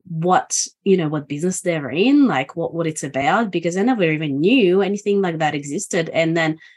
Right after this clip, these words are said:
once I find out about it, it's like, yeah, it makes sense. There is a need for that. Then it's a need for that product or for that manufacturing or for that facility.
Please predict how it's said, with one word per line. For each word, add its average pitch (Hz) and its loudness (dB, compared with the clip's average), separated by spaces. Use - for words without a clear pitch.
once 175 -2
I 156 0
find 143 -4
out 196 2
about 156 -2
it, 160 -4
it's 160 -12
like, 151 -6
yeah, 302 0
it 196 0
makes 139 -4
sense. 151 -2
There 156 -2
is 156 -2
a 160 0
need 143 -2
for 190 -6
that. 127 -6
Then 151 -4
it's 160 -6
a 160 -6
need 147 -4
for 165 -6
that 120 -8
product 208 0
or 139 -6
for - -12
that 131 -14
manufacturing 147 -4
or 139 -8
for - -14
that 131 -6
facility. 220 0